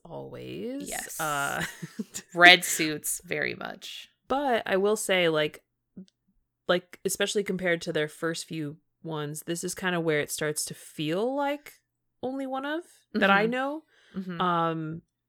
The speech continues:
Speaker 1: this feels kinda more in line of what their concept becomes.
Speaker 2: Mm-hmm.
Speaker 1: Um, in terms of, like, even just the styling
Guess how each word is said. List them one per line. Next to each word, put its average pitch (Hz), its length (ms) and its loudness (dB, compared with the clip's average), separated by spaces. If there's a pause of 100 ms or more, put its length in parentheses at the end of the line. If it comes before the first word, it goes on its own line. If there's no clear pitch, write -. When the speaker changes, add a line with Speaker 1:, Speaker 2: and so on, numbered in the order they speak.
(140)
Speaker 1:
this 196 320 2
feels 180 500 2
kinda 165 300 -2
more 156 260 0
in 151 300 -4
line 143 340 -4
of 147 140 -10
what 143 300 -6 (140)
their 139 180 -4
concept 147 720 -6
becomes. - 880 -6 (140)
Speaker 2:
Mm-hmm. - 1080 -8
Speaker 1:
Um, 151 680 -2
in 160 80 -4
terms 180 340 -2
of, 165 100 2
like, 151 280 -2
even 196 280 0
just 185 200 -2
the - 80 -10
styling 165 880 -2